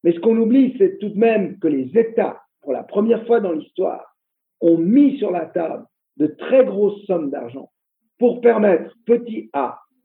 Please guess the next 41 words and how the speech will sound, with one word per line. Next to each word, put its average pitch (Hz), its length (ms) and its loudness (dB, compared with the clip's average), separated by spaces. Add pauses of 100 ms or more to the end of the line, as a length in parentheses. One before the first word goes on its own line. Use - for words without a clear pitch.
(120)
la 160 140 2
production 185 760 -2 (420)
accélérée 196 720 -2
de 139 180 -8
ces 147 80 -10
vaccins 135 380 -12
qui - 160 -16
ne - 60 -20
seraient 170 200 -8
jamais 208 300 -4
arrivés 143 300 -8
aussi - 240 -10
vite, 254 340 -6 (560)
et 202 180 4
pour 247 220 -4
finalement 247 760 2 (720)
mettre 247 480 2
à 165 120 -4
l'abri 214 600 -2
les 156 180 -2
compagnies 131 680 -10 (380)
de 175 80 4
tout 247 180 -2
risque, 269 460 -4 (160)
ou 170 80 -6
pratiquement 240 600 -4
de 185 100 2
tout 170 180 -4
risque, - 420 -12 (240)
puisqu'au 190 360 -2
fond, 240 140 4
elles 185 120 2
ont 185 60 -2
dit, « 247 100 2
On 208 140 4
vous 170 260 -4
achètera 220 480 -4
des 170 100 0
doses 170 220 2
de 165 60 0
vaccins, 247 500 -10